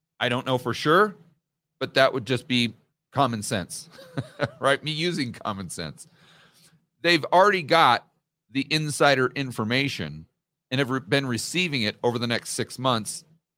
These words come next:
as to what this catalyst most likely will be. So if, if I had a, if you had a heart-to-heart right now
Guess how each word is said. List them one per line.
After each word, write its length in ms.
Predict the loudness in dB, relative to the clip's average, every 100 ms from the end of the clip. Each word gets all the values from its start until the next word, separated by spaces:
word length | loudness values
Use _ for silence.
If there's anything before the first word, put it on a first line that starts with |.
| _ -6
as 120 | -4
to 100 | -2
what 380 | -2 2 2 2
this 220 | -4 -4 -6
catalyst 800 | -6 -2 0 0 -2 -4 -8 -16 _ _ -4
most 280 | -4 -2 0
likely 320 | 0 0 -6
will 140 | -6
be. 260 | -6 -8 -8 _ _ _ _ _ -2
So 320 | 4 4 4
if, 180 | -2 -4
if 140 | -4 2
I 220 | 4 4
had 320 | 4 4 2 2
a, 220 | -2 -4 _ -14
if 120 | -8 2
you 80 |
had 80 | 2
a 40 | 4
heart-to-heart 600 | 2 2 2 0 0 2
right 240 | -4 -4
now 220 | -10 -12